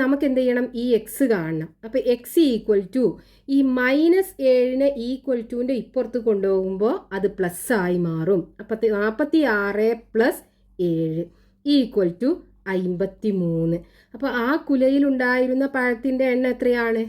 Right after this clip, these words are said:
അമ്പത്തിമൂന്ന് പഴമായിരുന്നു ഉണ്ടായിരുന്നത്. അടുത്തത് പേജ് നമ്പർ എൺപതിലെ രണ്ടാമത്തെ ചോദ്യം. വിമല നൂറ്റി അറുപത്തിമൂന്ന് രൂപയ്ക്ക് സാധനങ്ങൾ വാങ്ങി മുന്നൂറ്റി മുപ്പത്തേഴ് രൂപ മിച്ചമുണ്ട്. എത്ര രൂപയാണ് കയ്യിലുണ്ടായിരുന്നത്?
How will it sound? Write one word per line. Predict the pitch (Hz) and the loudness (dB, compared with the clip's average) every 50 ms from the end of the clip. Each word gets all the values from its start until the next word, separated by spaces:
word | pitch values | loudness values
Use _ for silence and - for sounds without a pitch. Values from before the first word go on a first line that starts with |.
| - _ _ 196 196 | -8 _ _ -8 -4
അമ്പത്തിമൂന്ന് | 190 202 208 196 233 233 - 269 247 254 262 269 277 294 302 285 277 | -4 -4 -4 -6 -8 -10 -10 -8 -8 -6 -4 -2 0 0 0 0 -2
പഴമായിരുന്നു | 247 233 247 262 254 240 233 240 247 262 294 285 | -2 0 0 0 0 0 0 0 0 0 0 0
ഉണ്ടായിരുന്നത്. | 254 240 233 226 226 220 214 214 214 202 185 185 - - _ _ _ _ _ _ _ 277 | 0 0 0 0 0 0 2 0 0 -2 -2 -4 -8 -10 _ _ _ _ _ _ _ -2
അടുത്തത് | 285 277 - 349 330 339 311 294 | -2 0 0 0 0 0 0 0
പേജ് | 320 311 311 311 320 285 339 | 0 2 2 2 2 2 2
നമ്പർ | 339 339 330 359 359 - 302 285 | 2 4 2 2 0 0 0 0
എൺപതിലെ | 277 277 285 269 302 277 302 294 302 294 285 | 2 2 2 2 0 2 2 2 2 2 0
രണ്ടാമത്തെ | 269 277 285 277 302 311 311 311 320 311 320 330 285 - | 0 0 0 2 2 2 2 2 0 0 -2 -4 0 2
ചോദ്യം. | 226 208 196 185 190 214 262 359 349 - _ _ - 247 | 2 2 2 2 0 0 0 0 -4 -8 _ _ -4 -2
വിമല | 294 302 302 330 349 359 359 339 311 | 0 2 2 2 2 2 2 2 2
നൂറ്റി | 294 294 320 302 302 349 349 320 | 2 0 0 0 0 0 0 2
അറുപത്തിമൂന്ന് | 285 269 269 277 277 277 294 285 294 294 302 302 302 277 | 0 0 0 -2 -2 -2 -2 0 0 2 0 0 0 0
രൂപയ്ക്ക് | 262 254 254 240 254 247 254 277 269 262 | 0 -2 0 0 -2 -2 -2 -4 -2 0
സാധനങ്ങൾ | 233 220 214 214 240 247 247 254 269 269 269 233 214 | 0 0 0 0 0 0 0 0 0 0 0 -2 -2
വാങ്ങി | 202 190 180 180 185 214 320 370 - - _ _ _ _ _ _ 277 | -2 -2 -2 0 0 0 0 -2 -4 -12 _ _ _ _ _ _ -2
മുന്നൂറ്റി | 294 311 320 339 349 359 370 381 370 370 370 339 | 2 4 4 4 4 4 2 2 2 2 0 0
മുപ്പത്തേഴ് | 302 277 - 294 285 285 302 302 302 311 320 320 311 254 247 | 0 0 0 -2 -2 -2 -2 -2 0 0 0 0 0 0 0
രൂപ | 240 240 247 247 226 269 311 392 - - _ _ 247 | 0 0 -2 -2 0 -2 -2 -2 -4 -10 _ _ -6
മിച്ചമുണ്ട്. | 247 226 233 - 285 254 214 180 170 170 175 170 - - _ _ _ _ _ _ _ _ _ 294 302 | -6 -6 -2 0 0 2 2 2 0 0 -2 -6 -10 -14 _ _ _ _ _ _ _ _ _ -6 -6
എത്ര | 302 302 - 415 392 403 330 320 | -6 0 2 4 4 4 4 4
രൂപയാണ് | 277 269 277 285 262 311 302 277 254 240 233 233 240 285 381 - - | 2 2 0 0 2 2 2 2 2 2 0 0 0 -2 -2 -2 -2
കയ്യിലുണ്ടായിരുന്നത്? | 233 208 185 202 240 226 214 202 190 185 185 190 185 185 185 185 190 190 185 214 | 0 0 0 0 0 0 0 0 0 -2 -2 -2 -2 -2 -2 -2 -4 0 0 0